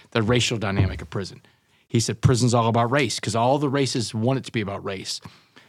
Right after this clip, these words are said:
So he said, "You gotta fight the white gangs first when you go in there. After that, if you survive that, you fight the black gangs. Then, then you can earn the right to walk alone." He said, "Strongest man in prison always walks alone." And that's when he tells me, "You don't have to win all your fights, West,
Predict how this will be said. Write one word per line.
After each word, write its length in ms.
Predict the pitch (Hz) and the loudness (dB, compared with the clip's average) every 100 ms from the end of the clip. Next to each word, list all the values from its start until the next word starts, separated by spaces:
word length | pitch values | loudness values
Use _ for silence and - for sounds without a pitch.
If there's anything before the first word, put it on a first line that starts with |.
| _ - | _ -4
So 160 | 123 | 2
he 80 | 120 | 2
said, 220 | 139 123 | 2 0
"You 40 | 123 | 0
gotta 140 | 131 | 2
fight 240 | 120 156 | 2 2
the 80 | 156 | 2
white 300 | 135 185 190 | 2 2 0
gangs 260 | - 92 92 | -6 -12 -12
first 400 | - 101 - - | -10 -10 -10 -10
when 80 | 104 | -8
you 60 | |
go 160 | 107 104 | -6 -6
in 80 | 98 | -6
there. 140 | 117 | -6
After 240 | 117 110 107 | -6 -4 -2
that, 420 | 120 120 139 - - | 2 2 2 -2 -10
if 80 | - | -2
you 80 | 113 | 0
survive 440 | - 107 110 113 | 0 0 2 2
that, 160 | 113 113 | 0 -4
you 100 | 107 | -4
fight 180 | 117 113 | -4 -4
the 60 | |
black 320 | 107 110 107 - | -4 -6 -6 -12
gangs. 300 | 98 98 - | -16 -14 -4
Then, 220 | 143 120 - - _ | -2 -2 -6 -20 _
then 140 | 143 | 0
you 80 | 160 | 2
can 140 | 180 135 | 2 2
earn 160 | 139 | 0
the 80 | 127 | 0
right 180 | 120 117 | 0 0
to 80 | 113 | -2
walk 220 | 107 104 | -4 -4
alone." 340 | 101 110 98 | -2 0 0
He 80 | 104 | -2
said, 240 | - 120 | -2 -4
"Strongest 580 | 98 - 156 143 139 123 | -2 0 2 4 2 0
man 140 | 123 113 | -2 -2
in 80 | |
prison 240 | 101 120 101 | -2 -2 -2
always 240 | 101 104 | -4 -6
walks 220 | 101 98 - | -6 -8 -6
alone." 320 | 101 98 98 - _ _ _ _ _ _ - | -6 -6 -8 -16 _ _ _ _ _ _ -2
And 100 | 139 | 2
that's 160 | 147 | 2
when 100 | 135 | 4
he 80 | 147 | 2
tells 380 | 90 127 147 - | 2 0 0 -4
me, 220 | 117 - _ _ _ - | -16 -20 _ _ _ -4
"You 100 | 110 | 2
don't 200 | 127 127 | 4 4
have 160 | 135 | 2
to 60 | 123 | 0
win 160 | 107 120 | 0 0
all 120 | 104 | 0
your 80 | 92 | -4
fights, 340 | - 92 - | -8 -10 -10
West, 380 | 101 101 - - | -10 -10 -12 -16